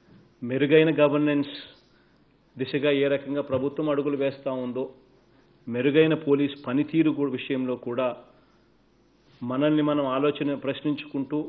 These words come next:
బాగా చేస్తున్నామా, బాగా చేయడం లేదా, ఇంకా మెరుగ్గా చేయాలి అని అంటే ఏం చేయాలి, మన దగ్గరికి వచ్చినప్పుడు ప్రజలు సంతోషంగా ఉన్నారా,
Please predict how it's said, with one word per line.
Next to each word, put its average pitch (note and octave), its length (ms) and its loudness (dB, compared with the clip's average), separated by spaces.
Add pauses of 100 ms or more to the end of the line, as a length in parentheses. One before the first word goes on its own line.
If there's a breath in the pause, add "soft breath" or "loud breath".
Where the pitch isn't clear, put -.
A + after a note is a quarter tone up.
(160)
బాగా B2+ 300 -2
చేస్తున్నామా, C3+ 680 -4
బాగా B2 300 -4
చేయడం C3 400 -4
లేదా, C3+ 320 -4
ఇంకా C3 320 -8
మెరుగ్గా C3 420 -4
చేయాలి C3 460 -4
అని B2 120 -6
అంటే B2 220 -10
ఏం A#2+ 280 -4
చేయాలి, B2+ 420 -4 (1900 soft breath)
మన C#3 180 0
దగ్గరికి D#3 440 2
వచ్చినప్పుడు D#3 480 -2
ప్రజలు C#3 340 0
సంతోషంగా C#3+ 640 0
ఉన్నారా, C3+ 460 -2